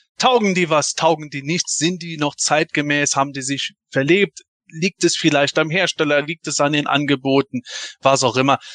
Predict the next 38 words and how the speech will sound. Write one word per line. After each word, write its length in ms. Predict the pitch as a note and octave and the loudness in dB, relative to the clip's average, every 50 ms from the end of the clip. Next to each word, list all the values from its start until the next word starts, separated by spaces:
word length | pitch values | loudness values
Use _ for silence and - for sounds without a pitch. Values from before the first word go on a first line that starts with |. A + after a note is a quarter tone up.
| - _ _ - | -20 _ _ -2
Das 220 | A#2+ A#2 A#2+ - | -2 0 0 -2
ist 120 | C3 - | -2 -4
unser 240 | - B2+ A#2+ A#2+ A#2+ | -4 -4 -2 -2 -2
großes 520 | A2+ _ - - C3+ C3+ B2+ - B2+ A#2+ - | -4 _ -6 -6 -4 -2 -2 -2 -4 -4 -4
Thema 320 | - - C#3 C#3 C#3 C#3 | -2 0 0 0 2 2
jetzt, 280 | C3 C3 C3+ - - - | 2 0 0 -2 -4 -2
eben 280 | D3 C#3 D3+ D#3 D#3 C#3 | -2 -2 -2 -2 -2 -2
basierend 600 | B2+ A#2+ A#2 G#2+ G#2+ A2+ C3+ E3+ F3 G3 F3 _ _ | 0 0 0 0 -2 -2 -2 -2 -2 -2 -6 _ _
auf 280 | - E3+ E3+ E3+ - | -2 0 0 0 -2
der 180 | - - D#3+ - | -2 -2 0 2
Abstimmung 520 | B2 C#3 - - - - D3+ D3 C#3+ C#3 | 0 0 -2 -4 -4 -4 -4 -4 -6 -8
zum 200 | - - - A2+ | -6 -8 -8 -6
nächsten 320 | A2 A#2 B2+ C#3+ - - D3 | -4 -2 -2 -2 -4 -6 -8
Crowdfunding. 760 | - - - B2+ C3 B2 - - C3+ B2 B2 B2 B2 B2 A#2+ - - - - - - - | -4 0 0 2 2 0 -2 -2 -2 -2 0 0 -2 -4 -4 -6 -14 -20 -20 -20 -12 -2
Und 160 | - D3+ F3 | 2 4 4
wir 140 | G3 G#3 F3+ D#3+ | 4 4 4 4
wissen 300 | F#3+ G#3+ - - F3 D3+ | 2 2 2 0 -2 -2
es 200 | B2 C3 - - | -2 -2 -2 -2
schon, 260 | - - D#3 D3+ D3 - _ _ _ _ | -2 -2 -2 -2 -4 -6 _ _ _ _
das 180 | - C#3+ C3 - | -4 -2 -2 0
letzte 440 | C#3 C#3 D3 - - - D3+ B2 B2+ | 0 0 0 0 -2 -2 -2 0 0
war 120 | - B2+ | 0 2
ja 140 | C#3+ D3+ D3 | 2 0 0
das 320 | - - B2+ B2+ B2 - | -2 0 0 0 0 0
Eternia 520 | - B2 - - - D3 D3 D3+ D#3 D3+ C#3+ | -2 -4 -4 -2 0 2 2 2 2 0 0
Playset. 640 | - - - C#3 C3+ C3+ C3+ - - - C3 - - _ _ _ - - - - _ _ | -2 -2 -2 0 0 0 0 0 0 -2 -2 -2 -4 _ _ _ -20 -20 -20 -20 _ _
Und, 380 | - B2+ B2+ B2 A#2+ A#2+ A2+ - | -2 0 2 2 0 -2 -4 -6
äh, 240 | - A#2 A#2 A2+ A2 - - | -2 0 0 0 -2 -2 0
das 260 | - C3+ - - - - _ _ _ _ _ _ - | 0 0 0 -2 -6 -10 _ _ _ _ _ _ -6
ist 240 | - E3 - - - _ | -6 -4 -4 -6 -6 _
bis 200 | - E3+ - - | -4 -2 0 0
heute 380 | G#3 A#3 B3+ C4 - - E3+ | 0 0 0 0 0 0 0
auch 160 | C3 C3 B2 - | 0 0 -2 -4
immer 220 | C3+ D3+ D3 C#3+ | -4 -2 0 0
noch 160 | D3 C#3 A#2+ | 0 0 -2
ein 80 | C3+ B2+ | -2 -2
Diskussionspunkt. 920 | C3+ C#3+ - - - D3 B2 A#2 C3 C#3+ E3+ F3 - _ - D3+ C#3 C#3 _ - - - - - - | -2 -2 -2 -4 -4 -4 -2 0 0 0 0 0 -2 _ -2 -2 -2 -2 _ -16 -14 -10 -8 -6 -4
Aber 420 | - D3+ D#3 E3 F3+ E3 F3 D#3+ | 0 0 2 2 2 2 2 2